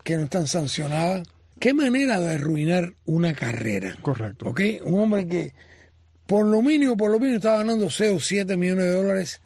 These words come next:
Speaker 1: anuales, más todo lo que había ganado ya. Y que este señor vaya y se apueste, porque,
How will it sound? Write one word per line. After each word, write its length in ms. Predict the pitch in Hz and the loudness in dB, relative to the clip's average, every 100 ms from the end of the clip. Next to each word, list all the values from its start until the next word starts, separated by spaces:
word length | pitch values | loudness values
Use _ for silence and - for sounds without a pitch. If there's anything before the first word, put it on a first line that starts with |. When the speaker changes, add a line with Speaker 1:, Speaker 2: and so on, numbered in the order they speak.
| _ _ _ | _ _ _
Speaker 1:
anuales, 800 | - 170 165 151 143 120 190 - - - - | -4 0 0 0 0 -2 -6 -12 -20 -20 -6
más 180 | 175 143 - | -4 -4 -4
todo 220 | 208 214 | 0 2
lo 120 | 214 170 | 2 0
que 80 | |
había 200 | 175 190 190 | 0 2 2
ganado 380 | 170 170 180 | 0 0 0
ya. 240 | 143 135 - _ - - - - - _ | 0 -4 -6 _ -20 -20 -20 -20 -20 _
Y 120 | 147 | -6
que 140 | 139 208 | 0 -2
este 180 | - 240 | 0 -2
señor 480 | 208 190 208 214 185 - _ _ _ _ | 0 2 2 0 -6 -18 _ _ _ _
vaya 400 | 151 180 233 226 _ _ _ _ | -4 0 0 -4 _ _ _ _
y 120 | - | -8
se 140 | 131 165 | -4 -2
apueste, 680 | 143 180 202 - - - - - _ _ _ _ _ _ - | -2 0 0 -2 -10 -14 -16 -20 _ _ _ _ _ _ -4
porque, 500 | 196 165 190 214 | -2 0 -2 -2